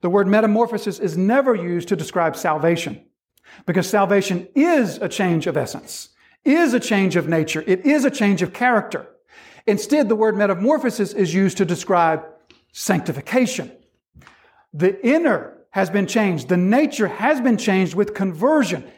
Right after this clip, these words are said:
It is the outer that Paul is now speaking of. That's what's being transformed into the image of Christ as we behold him. And so that's why Paul uses the perfect word here. But that also shines some light, no pun intended, that shines some light into the passage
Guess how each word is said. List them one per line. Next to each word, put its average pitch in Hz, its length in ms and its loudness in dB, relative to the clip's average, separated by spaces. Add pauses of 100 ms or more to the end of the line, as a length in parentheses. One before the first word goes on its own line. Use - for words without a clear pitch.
(140)
It 214 100 2
is 202 160 -2
the 214 300 0
outer 247 640 0 (200)
that 190 140 0
Paul 233 240 2
is 185 80 -6
now 202 140 0
speaking 226 460 0
of. 147 180 -6 (220)
That's 240 360 0
what's 311 180 -4
being 214 260 0
transformed 233 880 0
into 196 140 -2
the 190 140 0
image 247 240 2
of 190 120 -4
Christ 254 500 0 (240)
as 226 240 2
we 226 120 2
behold 254 540 0
him. 180 160 -4 (200)
And 190 100 -2
so 202 80 -2
that's 302 240 0
why 262 140 2
Paul 214 260 0
uses 180 320 -4
the 170 100 0
perfect 190 440 -4
word 254 260 0
here. - 300 -12 (560)
But 196 100 0
that 220 220 0
also 277 420 0
shines 214 420 0
some 180 280 -2
light, 214 480 -2
no 185 80 -4
pun 185 160 -4
intended, 160 380 -2
that 185 120 2
shines 233 400 2
some 196 220 0
light 240 440 2
into 208 160 -2
the 240 80 0
passage 185 500 -2